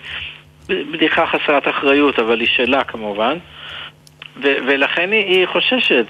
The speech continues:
מה-, היא, כי הוא יודע עליה כבר כמה פרטים,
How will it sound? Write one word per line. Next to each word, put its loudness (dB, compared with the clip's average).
מה-, 2
היא, 2
כי 2
הוא 4
יודע 4
עליה 0
כבר -6
כמה -2
פרטים, 0